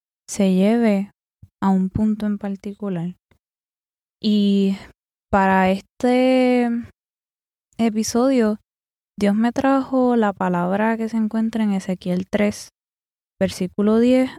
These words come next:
al catorce, a la mente, que dice: "Luego me dijo: 'Hijo de hombre, escucha bien todo lo que voy a decirte y atesóralo en tu corazón. Ahora ve a donde están exilados tus compatriotas.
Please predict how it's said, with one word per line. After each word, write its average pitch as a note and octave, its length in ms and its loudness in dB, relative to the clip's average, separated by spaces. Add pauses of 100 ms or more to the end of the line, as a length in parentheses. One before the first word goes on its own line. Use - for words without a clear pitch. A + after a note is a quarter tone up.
al G#3 540 2
catorce, G#3 680 -4 (1040)
a F#3 100 0
la F3 120 0
mente, E3+ 480 -4
que E3+ 140 -6
dice: E3+ 440 -10 (720)
"Luego G#3 280 2
me A#3+ 160 4
dijo: G3 500 -2 (420)
'Hijo B3+ 280 4
de A3+ 160 4
hombre, G#3 500 2 (100)
escucha A#3+ 460 -2
bien C4 260 0
todo G#3+ 260 0
lo A3+ 120 0
que G3+ 120 0
voy F3+ 140 2
a F3+ 100 2
decirte G#3 680 -2
y F#3+ 80 -2
atesóralo G3 600 0
en F#3 100 -2
tu F3 140 -6
corazón. E3+ 640 -6 (560)
Ahora G3 400 2
ve A3+ 280 2
a G#3 100 0
donde F#3+ 260 2
están F#3 260 -4
exilados G#3 600 -2
tus G#3+ 160 -4
compatriotas. F3 840 -4